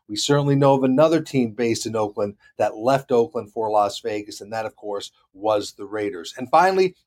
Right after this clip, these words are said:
we'll end Morning Buzzcast with our deal of the day. Elevate Sports Ventures has acquired design firm Infinite Scale. So what does this mean? Well, this gives Elevate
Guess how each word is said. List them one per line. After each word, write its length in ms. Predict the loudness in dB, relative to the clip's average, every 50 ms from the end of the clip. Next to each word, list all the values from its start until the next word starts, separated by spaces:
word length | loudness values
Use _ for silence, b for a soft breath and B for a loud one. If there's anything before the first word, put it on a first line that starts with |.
| _
we'll 180 | -2 -2 -2 0
end 260 | 2 2 2 2 2
Morning 340 | 2 2 2 2 2 2 2
Buzzcast 580 | 4 4 4 2 0 0 0 2 2 2 0 -2
with 160 | -2 2 4
our 240 | 4 4 2 0 -4 _
deal 400 | -6 -6 0 2 2 2 2 2
of 160 | -2 -4 -4 -6
the 80 | -8
day. 360 | -8 -6 -6 -4 -6 -6 -8 B B B B B B
Elevate 420 | 4 6 6 6 6 4 2 2
Sports 380 | -2 -4 -2 0 2 2 0 0
Ventures 400 | -2 -4 -4 -2 -2 -2 -2 0
has 180 | 0 0 0 0
acquired 540 | -2 -4 0 2 4 4 6 4 4 2
design 460 | 0 -2 0 2 2 2 2 2 0 -2
firm 340 | -2 -2 -2 -2 -4 -6 _ 2
Infinite 500 | 2 2 2 2 0 0 2 2 2 0
Scale. 520 | -2 -2 0 2 2 2 2 0 -4 -8 _
So 160 | -4 0 2
what 140 | 4 4 4
does 160 | 4 2 0
this 180 | 0 -2 -2 -2
mean? 300 | 0 2 4 4 4 2
Well, 140 | 2 0
this 260 | 2 2 2 0 0 0
gives 320 | 2 2 2 2 2 -4 _ 2
Elevate 560 | 4 4 4 4 4 4 4 4 2 0